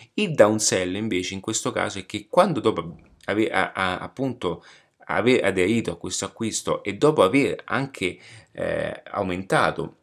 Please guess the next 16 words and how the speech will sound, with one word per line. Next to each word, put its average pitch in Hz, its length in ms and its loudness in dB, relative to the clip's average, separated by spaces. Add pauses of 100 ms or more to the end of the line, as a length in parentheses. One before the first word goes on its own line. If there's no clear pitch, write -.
(120)
il 98 120 -8
valore 107 260 6
di 101 80 2
questo 92 240 -6
acquisto - 460 -6
attraverso 101 500 -4
un 104 60 -4
upsell, 107 420 -2
non 127 140 -4
possiamo 165 400 -4
fare 165 340 0
altro 156 420 2
che 127 240 0
spremere 92 840 2
fino 123 540 -2
all'ultimo 156 960 0